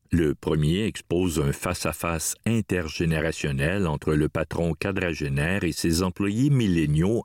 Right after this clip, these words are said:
accrochés à leur cellulaire. Une série de meurtres de jeunes adultes intéresse anormalement les employés, ce qui laisse perplexe le patron très ordinaire.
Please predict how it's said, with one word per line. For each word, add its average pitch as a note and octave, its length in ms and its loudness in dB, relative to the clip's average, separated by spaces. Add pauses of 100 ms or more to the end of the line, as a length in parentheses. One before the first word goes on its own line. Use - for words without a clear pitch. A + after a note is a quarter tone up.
accrochés E2+ 640 0
à A2 80 -2
leur A2 220 -4
cellulaire. C#2+ 840 -2 (1200)
Une A#2+ 160 2
série D#3+ 400 2
de E2 120 2
meurtres D2+ 540 -2
de C#2 220 0
jeunes F2+ 360 0
adultes F2 540 -2
intéresse C3 540 0
anormalement A2 720 2
les C#3 240 0
employés, D#2+ 680 2 (400)
ce E2+ 180 2
qui D2 240 0
laisse C#2 240 -2
perplexe - 720 -2
le D#2+ 180 2
patron A#2 480 0
très A#2+ 320 -2
ordinaire. D2+ 1000 -2